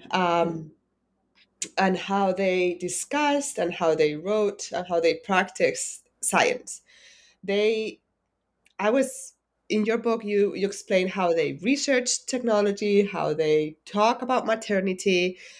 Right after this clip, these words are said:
um, how they gather data to talk about all these things. <clears throat> And they write it down, and they have their books, and they translate from,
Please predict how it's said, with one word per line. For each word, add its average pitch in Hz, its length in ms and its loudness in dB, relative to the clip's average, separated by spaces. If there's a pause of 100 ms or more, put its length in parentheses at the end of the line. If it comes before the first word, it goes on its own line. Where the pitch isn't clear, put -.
(380)
um, 175 680 0
how 170 260 0
they 165 180 2
gather 202 580 2
data 202 720 0
to 202 140 2
talk 175 340 0
about 170 280 0
all 151 260 0
these 202 240 0
things. 202 440 -2
<clears throat> - 1160 -4
And 175 160 0
they 165 100 2
write 156 240 0
it 151 140 -4
down, 254 420 0
and 165 160 -4
they 160 140 0
have 160 260 -2
their 151 140 -2
books, 240 440 4
and 156 140 -2
they 147 140 2
translate 180 760 0
from, 151 460 -4